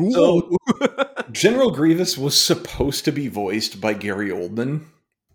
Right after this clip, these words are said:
Speaker 1: and I can't
Speaker 2: In the
Speaker 1: rem-
Speaker 2: Clone Wars series or in the movies?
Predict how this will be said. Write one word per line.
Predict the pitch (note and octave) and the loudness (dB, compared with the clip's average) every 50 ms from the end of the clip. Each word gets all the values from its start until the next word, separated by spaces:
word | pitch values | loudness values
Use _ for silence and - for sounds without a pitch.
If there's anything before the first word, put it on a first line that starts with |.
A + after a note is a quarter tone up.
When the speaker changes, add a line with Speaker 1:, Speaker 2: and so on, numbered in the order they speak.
| _ _ _ _ _ - | _ _ _ _ _ -2
Speaker 1:
and | C3+ C#3 C#3 C#3 C3+ B2 A#2+ A2+ A#2 A2+ - - _ - - | 0 0 2 2 0 0 0 0 -2 -4 -8 -14 _ -6 -6
I | C#3 | -6
can't | C3 - - E3 E3 | -6 -4 -6 -4 -4
Speaker 2:
In | E3+ | -4
the | E3 | -4
Speaker 1:
rem- | G3 F3+ | -4 -4
Speaker 2:
Clone | D#3+ D#3+ D#3+ E3+ | -2 -2 -2 2
Wars | E3 F3 F3 D#3 - | 6 6 6 6 6
series | - - C#3 D#3 F3 G3+ A3+ A3+ E3+ | 2 2 4 6 6 6 6 4 0
or | - B2+ C3+ C3 C3 | 2 4 6 6 6
in | B2+ A#2 | 6 4
the | A#2 G#2+ | 0 0
movies? | G#2+ A2+ A#2+ G2+ F2 D#2+ D2+ - - - | 0 0 0 0 0 -4 -6 -6 -12 -14